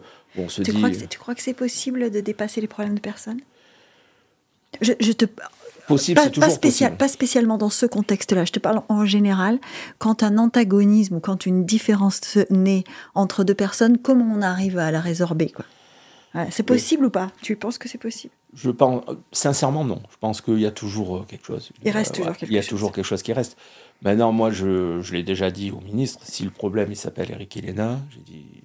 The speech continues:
Speaker 1: moi, je, vous avez ma démission de suite,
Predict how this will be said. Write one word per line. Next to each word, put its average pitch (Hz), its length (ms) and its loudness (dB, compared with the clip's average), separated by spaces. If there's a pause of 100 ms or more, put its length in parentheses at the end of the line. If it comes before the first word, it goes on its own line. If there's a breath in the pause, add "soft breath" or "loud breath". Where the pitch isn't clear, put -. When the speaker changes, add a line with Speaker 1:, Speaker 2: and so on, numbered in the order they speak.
(540)
Speaker 1:
moi, 107 200 -2
je, 92 140 -10
vous - 540 -14
avez 80 140 -6
ma 78 120 -10
démission - 400 -14 (120)
de 95 120 -10
suite, 110 300 -10